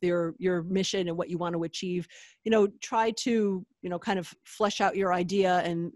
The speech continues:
think about specifically, like, you know, what you, what you, what kind of topics you wanna talk about, and even think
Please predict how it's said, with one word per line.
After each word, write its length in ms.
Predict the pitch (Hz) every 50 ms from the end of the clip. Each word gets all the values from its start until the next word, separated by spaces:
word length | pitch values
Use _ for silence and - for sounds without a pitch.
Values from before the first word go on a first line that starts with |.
| 185
think 240 | - - 185 175 -
about 300 | 175 151 170 135 - -
specifically, 760 | - - - 185 - - 170 - 175 165 - 175 170 160 160
like, 280 | 156 160 160 156 160 - _ -
you 60 | 160
know, 80 | 160
what 220 | 156 156 180 175 175
you, 220 | 185 175 165 147 - _ - _ _ _ _ -
what 120 | 214 233
you, 140 | 247 226 220
what 260 | 185 175 202 240 -
kind 180 | - 269 240 240
of 60 | 226
topics 400 | - - 214 208 - 214 - -
you 60 | 214
wanna 180 | 190 196 190 185
talk 300 | - - 202 196 196 -
about, 380 | 190 180 196 190 190 185 175 - - - - - -
and 140 | - 254 294
even 240 | 320 320 427 359 -
think 400 | - 294 359 339 226 - -